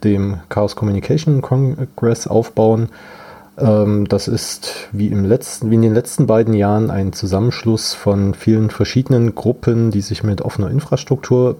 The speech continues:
befassen. Dort wird es auch wieder eine Bühne geben. Wir werden Workshop-Räume anbieten. Ähm, für alle, die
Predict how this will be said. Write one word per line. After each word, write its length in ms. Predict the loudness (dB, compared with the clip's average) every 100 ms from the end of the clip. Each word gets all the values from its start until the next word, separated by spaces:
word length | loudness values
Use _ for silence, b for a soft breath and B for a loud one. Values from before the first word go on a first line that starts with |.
| -2
befassen. 720 | -2 -2 -4 -4 0 0 0 B B B B B B B _ -2
Dort 500 | 2 2 -2 -4 0
wird 140 | 2
es 140 | 2 2
auch 160 | 2
wieder 160 | 2 0
eine 200 | 0 -2
Bühne 360 | 0 2 4
geben. 420 | 4 4 2 2 2
Wir 140 | 2
werden 480 | 2 0 -4 -6 -4
Workshop-Räume 800 | -4 -2 -4 -2 0 2 2 -2
anbieten. 760 | -4 -4 -4 -4 -4 -2 -4 B B B B B -4
Ähm, 560 | 2 2 2 0 -4 -8
für 240 | -2 0 2
alle, 180 | 2 4
die 220 | 2